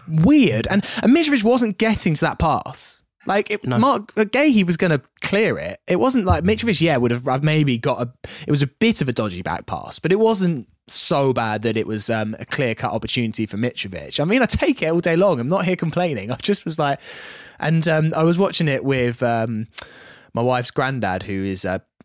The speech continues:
Speaker 1: loose Palace supporter, but he was baffled by it. And I was there like, "You know, I can't really explain that one, Graham." <laughs>
Speaker 2: It was, it was weird. They, they, they'd done it a couple of times throughout the game. James Tompkins had done that. It's still that smart thing of just trying to give Guaita a little bit more time with his clearance so he doesn't have a,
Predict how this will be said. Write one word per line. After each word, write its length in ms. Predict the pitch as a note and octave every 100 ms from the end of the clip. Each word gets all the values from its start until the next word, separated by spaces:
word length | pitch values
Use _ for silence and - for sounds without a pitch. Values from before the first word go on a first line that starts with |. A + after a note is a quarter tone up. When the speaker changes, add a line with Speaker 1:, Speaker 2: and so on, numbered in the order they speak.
| -
Speaker 1:
loose 440 | G#3 F3 A2+ -
Palace 360 | - G2+ F#2 E2+
supporter, 600 | - - F#2 D#2+ - D2+
but 140 | A2 -
he 140 | F#3+
was 100 | A#2
baffled 600 | - F3+ D#3 - G2 -
by 240 | A#2+ G#2+
it. 240 | F2 G2 G#2
And 120 | C3
I 140 | C3+ D3+
was 140 | D#3+
there 180 | E3+ D3+
like, 240 | C3 B2
"You 140 | D#3 D#3
know, 140 | C#3+
I 60 | C3+
can't 260 | F3+ -
really 280 | E3+ E3 B2+
explain 400 | A#2 - F3+ D#3
that 120 | G#2 F2
one, 140 | G2+
Graham." 320 | G2+ G#2+ E3+ -
<laughs> 40 | - - D3 - C#3+ -
Speaker 2:
It 60 | D#3
was, 240 | D#3 D3+ - - C#3
it 60 |
was 140 | E3 E3
weird. 300 | F3 - B2+
They, 80 | C#3
they, 180 | D#3 C#3+ C3+
they'd 180 | C#3 D#3
done 140 | E3+ E3+
it 80 |
a 40 | -
couple 280 | C#3+ C#3 C3+
of 80 |
times 240 | - G2+ F#2+
throughout 160 | G2+
the 60 | G2
game. 260 | A2 G2+ F#2
James 240 | F2+ F2
Tompkins 340 | F#2 E2+ E2+
had 80 | F2
done 140 | G2 F2+
that. 160 | F2
It's 100 | A#2+
still 180 | - D3+
that 260 | B2 A#2 -
smart 280 | B2+ G#2+ -
thing 160 | G2
of 60 | F2
just 180 | G#2 -
trying 140 | G2+
to 60 | F#2
give 200 | G2 -
Guaita 380 | F#2 F#2 - F#2
a 40 |
little 240 | F#2+ E2
bit 160 | E2+ F#2
more 280 | F#2+ F#2+ F2
time 320 | - F#2 F2
with 100 | E2+
his 120 | F2
clearance 460 | - F#2 E2+ D2+ -
so 80 | E2+
he 20 |
doesn't 160 | E2
have 180 | F2 E2
a, 160 | E2+